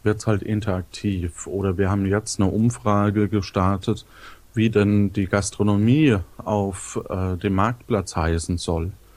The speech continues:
Und so werden halt interaktiv Hörer eingebunden und so setzt sich halt auch der Begriff zusammen.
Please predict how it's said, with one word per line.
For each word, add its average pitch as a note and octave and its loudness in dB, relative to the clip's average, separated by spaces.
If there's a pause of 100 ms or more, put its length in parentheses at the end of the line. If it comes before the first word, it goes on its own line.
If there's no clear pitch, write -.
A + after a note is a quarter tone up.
(540)
Und G#2+ 2
so A#2+ 4 (100)
werden A#2 2
halt G#2+ -2 (140)
interaktiv B2 0
Hörer C3 4
eingebunden B2+ 2 (760)
und A2 -2
so G2+ 4
setzt A#2 -2
sich A#2+ -2
halt A#2 2
auch - -6
der G2+ 0
Begriff F#2 -4
zusammen. F2+ -8